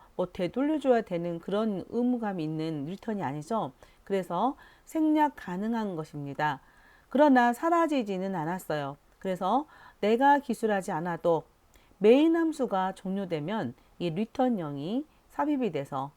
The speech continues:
수행이 되는 것이죠. 전처리기 또는 프리프로세서라고 불리우는 샵하고 기술하는 include를 보겠는데요.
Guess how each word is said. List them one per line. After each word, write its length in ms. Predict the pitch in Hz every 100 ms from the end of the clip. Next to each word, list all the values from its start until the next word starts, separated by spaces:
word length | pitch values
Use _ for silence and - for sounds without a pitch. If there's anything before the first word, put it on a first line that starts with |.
| _
수행이 300 | - 277 262
되는 260 | 180 156 165
것이죠. 420 | 147 - - 127 - _ _ _ _ _ _ _ _ _ _ _ _ _ _ _ _ _ _ _ _ _ _ _ _ _ _ _ _ _ _ _ _ _ _ _ _ _ _ _ _ _ _ _ _ - _ _
전처리기 880 | - 262 277 339 339 339 240 185 156
또는 260 | - 240 240
프리프로세서라고 1400 | 233 330 320 330 302 269 226 - - 123 - - 180 196
불리우는 640 | - 208 202 170 156 254 339 _ _
샵하고 840 | - 294 302 285 240 202 185 185
기술하는 480 | 180 196 - 180 170 165
include를 880 | 208 220 - 262 254 170 151 151 156
보겠는데요. 800 | - 147 156 135 135 170 208